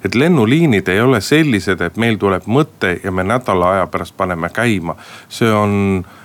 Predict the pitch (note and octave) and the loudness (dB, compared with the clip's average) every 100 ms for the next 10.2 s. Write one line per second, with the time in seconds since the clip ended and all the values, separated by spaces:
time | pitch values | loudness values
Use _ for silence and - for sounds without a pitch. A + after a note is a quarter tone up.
0 | - A2 D#3+ E3 G2+ C#3 D3 A#2+ F#2+ F2+ | -10 -4 -2 -2 0 2 2 2 0 -4
1 | F2 F2+ F2 F#2 A2 C3 A#2 - G2+ G2 | -4 -4 -4 -4 0 2 0 -2 -6 -6
2 | C3+ C3 A2 F2 C#3 D#3 G2 - F#2 F2 | -2 -2 0 -2 -2 -2 -6 -6 -8 -8
3 | F#2 F2 C3 B2 F2+ E2 - - A#2 - | -10 -2 0 0 -2 -6 -6 -4 -4 -4
4 | F2+ D#2+ E2+ - G#2 - A2+ A2 A#2 A2 | -8 -6 -6 -6 -4 -2 -2 -2 -2 -2
5 | G#2+ A#2 A#2+ A2 G#2 G2+ - A2+ A2 G#2 | -2 0 0 0 -2 -4 0 2 2 0
6 | G#2 - - - - A#2+ B2 A#2 A2 F#2+ | -6 -8 -20 -10 -4 -4 -2 0 0 0
7 | F2+ F#2 G2 C3+ A2 F#2 F2 F#2 F2+ G#2+ | 0 0 2 2 2 -2 -4 -8 -4 -4
8 | A#2 F#2+ F2 E2+ - - - - B2 B2+ | -4 -4 -4 -4 -8 -12 -10 0 0 0
9 | - - F#2+ A2+ A#2 F#2+ F2+ E2 F2 - | -4 -6 -2 0 0 0 0 -2 -6 -12
10 | - - | -12 -12